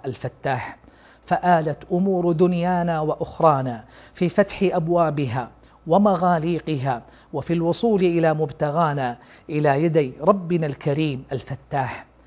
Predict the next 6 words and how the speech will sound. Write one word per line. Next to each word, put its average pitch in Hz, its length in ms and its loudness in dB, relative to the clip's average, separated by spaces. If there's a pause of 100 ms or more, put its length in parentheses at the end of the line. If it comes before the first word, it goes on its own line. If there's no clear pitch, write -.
(140)
فأحضروا 165 760 -2
قلوبكم 151 600 0
بين 131 220 -2
يديه، 110 400 -4 (720)
وارفعوا 180 500 4
دعواتكم 147 840 0